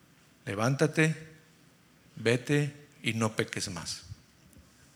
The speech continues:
Eso es a lo que nos invita nuestro Padre en estos tiempos.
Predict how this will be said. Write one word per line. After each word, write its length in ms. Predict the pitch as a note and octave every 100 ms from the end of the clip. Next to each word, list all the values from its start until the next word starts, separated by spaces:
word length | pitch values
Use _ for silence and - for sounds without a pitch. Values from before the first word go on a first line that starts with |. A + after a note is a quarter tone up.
| - -
Eso 100 | -
es 140 | C#3+ -
a 60 |
lo 140 | D3+ C#3
que 100 | B2+
nos 180 | A#2 C3
invita 380 | A#2 C#3 D#3
nuestro 320 | D#3 C3+ - A#2+
Padre 300 | D3 F3 D#3+
en 80 |
estos 280 | D#3 - C3
tiempos. 500 | - G2+ A2 - -